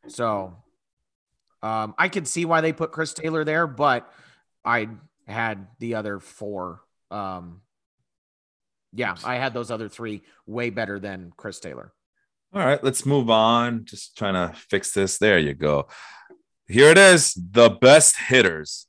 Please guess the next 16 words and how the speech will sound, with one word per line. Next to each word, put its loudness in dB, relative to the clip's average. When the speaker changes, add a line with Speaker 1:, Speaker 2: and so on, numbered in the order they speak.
Speaker 2:
of -4
twenty -2
twenty-one. -4
This -12
is, -8
this -6
is -6
our 2
main -2
event -4
for -10
the, -12
uh, -2
morning, -6
I -14
guess. -14